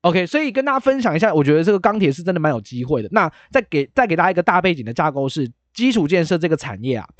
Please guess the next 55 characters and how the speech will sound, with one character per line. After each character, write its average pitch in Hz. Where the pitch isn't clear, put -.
在 208
升 262
息 202
循 165
环 151
的 151
过 190
程 147
当 139
中， 131
历 254
史 139
每 113
一 120
次 -
来 135
看 131
都 165
是 190
能 143
够 160
打 113
败 131
大 151
盘 107
指 101
数 139
一 123
个 110
非 165
常， 123
呃， 110
常 143
胜 196
军 165
的 147
产 98
业。 117
啊， 165
今 226
年 185
不 151
是 147
在 170
升 151
息 104
吗？ 95
是 160
啊， 101
所 -
以 170
这 202
个 196
产 117
业 139